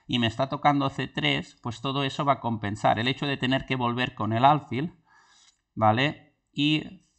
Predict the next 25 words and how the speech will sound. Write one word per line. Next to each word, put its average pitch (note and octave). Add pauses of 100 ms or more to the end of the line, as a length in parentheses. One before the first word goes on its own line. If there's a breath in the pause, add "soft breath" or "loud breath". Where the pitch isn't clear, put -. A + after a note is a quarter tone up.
(100)
lo A#2
que B2
pasa C3+
es -
que C#3
no C3
tienes C3+
mucha C3+
cosa, A#2+
incluso A2
tras A2
el G2
cambio G#2+
aquí, A2
dama G2
F F#2+
cinco A#2
para F2
tocar A#2
y F#2+
para F#2+
jugar G#2+
dama G2+
D D2+
siete. B2+